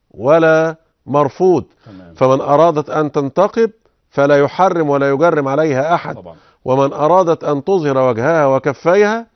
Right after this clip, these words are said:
Speaker 1: فلا حرج عليها.
Speaker 2: دكتور محمد، عفوا، إن كان وجه المرأة عورة، فكيف يجوز الشرع كشفها في الصلاة ويوجب كشف ال-، العورة هذه إن كانت كما
Speaker 1: في الحج.
Speaker 2: يقولون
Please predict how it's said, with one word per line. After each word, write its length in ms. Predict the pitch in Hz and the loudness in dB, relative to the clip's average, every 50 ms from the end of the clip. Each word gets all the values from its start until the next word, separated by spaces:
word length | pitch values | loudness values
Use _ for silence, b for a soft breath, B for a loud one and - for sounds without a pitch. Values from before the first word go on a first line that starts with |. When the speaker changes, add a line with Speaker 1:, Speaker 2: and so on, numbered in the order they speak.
| b b b b b b b | b b b b b b b
Speaker 1:
فلا 420 | _ - 160 165 160 156 139 127 117 | _ 0 0 2 4 4 2 2 0
حرج 480 | - - 143 143 147 143 117 110 110 127 131 135 143 147 143 - - - | -2 -4 -6 -4 -2 -2 -4 -2 -2 -2 -2 0 -2 -4 -6 -10 -12 -8
عليها. 380 | 170 165 127 92 78 - - - | -6 -6 -6 -6 -8 -12 -16 -18
Speaker 2:
دكتور 240 | 110 98 - - 113 | -16 -14 -12 -10 -10
محمد، 340 | 107 92 - 113 104 85 85 | -10 -8 -8 -6 -6 -6 -6
عفوا، 320 | 98 110 - - 101 87 - | -6 -8 -8 -10 -14 -14 -12
إن 100 | 87 85 | -14 -14
كان 280 | - - - 120 113 - | -12 -10 -8 -8 -6 -6
وجه 380 | 87 90 104 110 92 73 - 90 | -4 -4 -6 -6 -8 -8 -10 -10
المرأة 420 | 78 78 82 87 - - - 78 - - 73 69 67 - | -8 -8 -10 -10 -10 -12 -14 -18 -16 -16 -18 -18 -18 -16
عورة، 500 | - 78 85 101 95 87 85 85 90 90 b b b b b b b | -10 -6 -6 -4 -4 -6 -6 -8 -8 -8 b b b b b b b
فكيف 480 | _ - - - - 135 139 113 - - | _ -10 -8 -6 -6 -6 -6 -6 -6 -6
يجوز 920 | 131 123 110 101 110 104 98 90 127 131 120 107 98 101 107 107 101 110 | -6 -6 -6 -8 -8 -8 -4 -2 0 0 0 -2 -2 -2 -2 -2 -2 -2
الشرع 680 | 113 117 107 101 95 - - - 131 131 123 107 - b b b b b _ | -4 -4 -6 -8 -12 -12 -8 -6 -4 -4 -4 -6 -10 b b b b b _
كشفها 400 | - 117 - - - 151 135 131 | -8 -8 -8 -4 -4 -4 -2 -2
في 80 | 113 - | -4 -6
الصلاة 420 | 95 - - - 107 107 95 90 b b b b b b b - | -10 -12 -8 -6 -4 -4 -4 -6 b b b b b b b -6
ويوجب 880 | 127 131 131 131 147 160 165 151 131 127 165 156 160 175 175 175 175 - _ _ | -4 0 2 2 4 4 4 4 4 4 2 2 4 2 2 0 -2 -6 _ _
كشف 320 | - 160 - - - - | -2 -2 -2 -2 -6 -6
ال-، 200 | 135 117 117 107 | -4 -4 -4 -4
العورة 380 | 117 117 107 113 139 139 127 117 | -6 -6 -4 -2 -2 -2 -2 -2
هذه 400 | 101 113 135 131 123 135 131 - | 0 0 0 2 0 0 -2 -4
إن 140 | 117 107 95 | -6 -6 -2
كانت 340 | - 123 123 117 101 - - | 0 0 0 0 -2 -4 -6
كما 240 | - 104 95 95 | -6 -6 -4 -2
Speaker 1:
في 60 | - - | -4 -4
الحج. 300 | - - - 180 180 147 | -4 -2 -2 0 0 2
Speaker 2:
يقولون 200 | 131 131 127 | 0 0 -2